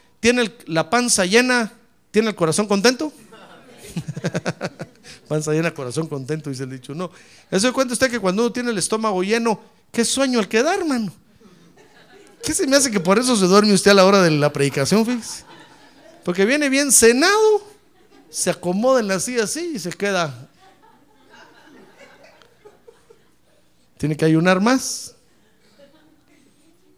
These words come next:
Porque, porque si no, si tiene el estómago vacío, va a estar at-, por,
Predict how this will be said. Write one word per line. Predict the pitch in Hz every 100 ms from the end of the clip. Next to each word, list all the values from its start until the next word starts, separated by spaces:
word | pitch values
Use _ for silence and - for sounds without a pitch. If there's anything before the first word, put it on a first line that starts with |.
| _ _ _ _ _ _ _ _
Porque, | 113 107 113 113
porque | - 113 123 123 - 113
si | - 127
no, | 170 170
si | 135
tiene | 185 220
el |
estómago | 143 202 196 123
vacío, | 117 123 294 277 - _ _ _ _ 123
va |
a | 123
estar | 175 139
at-, | 143
por, | -